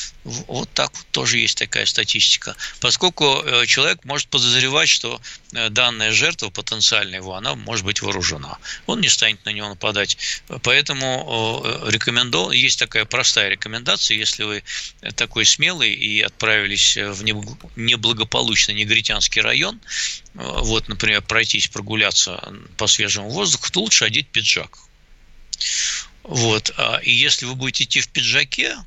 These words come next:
вот, а, о-, особенно если у вас оттопыривается там что-нибудь, то у вас больше шансов выжить от такой прогулки, чем если вы пойдёте просто в, в, значит, э, маечке прогуливаться, и видно, что вы голый и невооружённый.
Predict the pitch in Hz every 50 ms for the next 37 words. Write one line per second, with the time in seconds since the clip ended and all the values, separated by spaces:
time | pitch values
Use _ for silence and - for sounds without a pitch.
0 | - - - - 110 104 104 107 120 - 101 104 107 98 - 104 110 110 127 123
1 | 123 123 127 127 110 - - 135 110 110 113 110 104 - - 110 107 101 - 110
2 | - - - 123 117 113 120 110 98 95 98 98 92 - - - - 95 95 -
3 | - - 98 95 92 98 98 - - - - - - - - - 156 131 120 -
4 | 135 127 143 165 131 107 107 131 131 117 - - 101 - - 135 143 - - -
5 | 104 - 101 104 123 127 104 101 90 - - - - - 104 - - 104 98 -
6 | 104 107 107 117 170 190 170 - - - - 117 113 104 107 117 - - 104 98
7 | 107 107 - - - - - - 113 110 107 104 110 113 - - 110 - - 104
8 | 104 - - - 98 - - - - 113 104 98 98 101 98 95 98 98 101 101
9 | 101 98 92 - - - - - - - - 101 104 101 - - - - - -
10 | - 98 95 98 101 98 98 92 92 90 92 87 87 98 110 107 101 92 87 -
11 | - - - 82 82 - - - - - - - - - 98 98 92 95 98 95
12 | 92 95 98 - - - 107 104 101 113 127 113 107 98 - - 104 104 101 95
13 | 107 123 143 135 113 101 113 110 104 104 101 95 98 95 98 90 - - 65 64
14 | - - - -